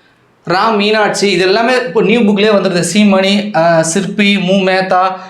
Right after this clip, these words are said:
ஈரோடு தமிழன்பன், அப்துல் ரகுமான், ஆ, இருக்கு. So, இந்த க-, கலாப்பிரியா அப்படின்னு சொல்லி தீசு சோமசுந்தரம், அது ஆக்சுவலாக வந்து இது வந்து புனைப்பெயர் தான், இயற்பெயர் வந்து இது. So, இவர் வந்து பார்த்தீங்கன்னா நமக்கு நியூ புக்லையும் அவுட் புக்லையும், அதாவது ஓல்டு புக்லையுமே கிடைக்கல.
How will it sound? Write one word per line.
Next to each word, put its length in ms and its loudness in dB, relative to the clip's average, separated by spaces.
ஈரோடு 340 2
தமிழன்பன், 640 0
அப்துல் 340 0
ரகுமான், 600 0
ஆ, 180 0
இருக்கு. 540 0
So, 180 -2
இந்த 200 2
க-, 400 -2
கலாப்பிரியா 520 0
அப்படின்னு 120 -4
சொல்லி 340 0
தீசு 580 0
சோமசுந்தரம், 560 0
அது 240 0
ஆக்சுவலாக 220 0
வந்து 140 2
இது 100 4
வந்து 200 0
புனைப்பெயர் 480 0
தான், 260 0
இயற்பெயர் 340 0
வந்து 160 0
இது. 380 -2
So, 180 -2
இவர் 320 2
வந்து 80 2
பார்த்தீங்கன்னா 320 0
நமக்கு 260 0
நியூ 160 0
புக்லையும் 220 0
அவுட் 360 0
புக்லையும், 280 2
அதாவது 360 2
ஓல்டு 440 0
புக்லையுமே 320 0
கிடைக்கல. 520 -2